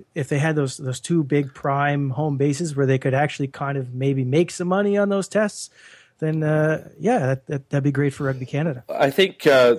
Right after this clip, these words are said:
Speaker 2: you know, the, the thing as well is it's not even necessarily players. I mean, that's always been the challenge with them getting a Bears program going is because the, the B C season has traditionally run through the winter, you know, sort of goes fall to spring.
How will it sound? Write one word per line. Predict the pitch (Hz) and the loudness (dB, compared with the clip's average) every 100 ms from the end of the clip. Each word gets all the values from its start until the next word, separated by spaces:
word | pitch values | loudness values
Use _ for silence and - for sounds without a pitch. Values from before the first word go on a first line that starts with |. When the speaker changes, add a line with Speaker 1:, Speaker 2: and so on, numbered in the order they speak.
| 92 | 2
Speaker 2:
you | 147 | 2
know, | 123 117 | 4 4
the, | 117 131 | 2 -2
the | - 135 | -2 2
thing | 175 175 | 4 4
as | 135 107 | 2 2
well | 113 120 117 | 4 6 4
is | 101 | 2
it's | 110 113 | -4 -6
not | 147 156 | -2 0
even | 135 117 | 0 0
necessarily | 117 120 104 117 104 | -4 -4 -2 0 0
players. | 95 - 117 107 90 | -2 0 2 2 0
I | 101 | -4
mean, | 101 | -2
that's | 110 110 | -2 0
always | 127 113 | -2 -2
been | 107 | -4
the | 101 | -6
challenge | - 110 107 101 90 | -4 -4 -4 -6 -8
with | 92 - | -8 -6
them | 95 | -4
getting | 98 95 95 | 0 0 -2
a | |
Bears | 82 92 90 | -2 0 0
program | - 104 92 92 87 87 | -2 -6 -4 -2 -4 -4
going | 92 90 | -8 -8
is | 85 78 | -10 -12
because | 92 - 87 - - | -16 -12 -14 -14 -14
the, | 98 - - - - | -14 -14 -20 -20 -16
the | - | -2
B | 127 | 0
C | 120 127 | 2 0
season | 110 - 110 98 101 | 0 0 0 0 -4
has | 101 | -4
traditionally | - 98 98 - 107 95 | -4 -2 -2 -2 -6 -6
run | 95 95 | -4 -6
through | 87 - 98 | -6 -10 -8
the | 92 | -6
winter, | 87 90 85 92 87 | -6 -6 -4 -4 -4
you | 90 | -6
know, | 87 | -10
sort | 85 92 | -8 -8
of | 85 | -6
goes | 90 - | -8 -2
fall | 101 98 95 | 2 4 2
to | 92 | -4
spring. | - 90 87 87 | -6 -6 -6 -8